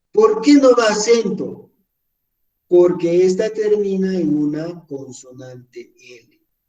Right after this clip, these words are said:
Pero esta consonante no es ni N ni S. Por eso no le pongo acento.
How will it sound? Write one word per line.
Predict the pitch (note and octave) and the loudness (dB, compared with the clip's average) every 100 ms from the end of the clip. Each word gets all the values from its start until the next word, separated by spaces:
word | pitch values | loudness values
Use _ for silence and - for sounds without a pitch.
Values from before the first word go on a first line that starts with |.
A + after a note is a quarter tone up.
| _ - | _ -6
Pero | D3 D#3 | -2 0
esta | F3 F#3 E3+ | 0 -2 -4
consonante | E3 D3 D3+ D#3+ D#3+ D#3+ F3+ - - _ - | -4 -4 -6 -6 -8 -6 -6 -6 -18 _ -6
no | E3+ G#3 | -2 2
es | A#3+ F#3 | 2 0
ni | G3+ G3+ G#3 | -4 -6 2
N | A#3+ B3+ C4 C#4+ C#4+ - - | 4 4 6 4 4 -8 -10
ni | D3+ D3+ D3+ | -4 0 2
S. | D#3 C#3 - - _ _ | 0 -2 -8 -18 _ _
Por | C3 D3+ | -10 -2
eso | F3+ F3 | -2 -2
no | D3+ E3 F3+ | -4 -4 -4
le | D#3+ C#3+ | -4 -6
pongo | C3 B2+ C#3 C#3+ | -10 -12 -8 -10
acento. | - - _ | -10 -20 _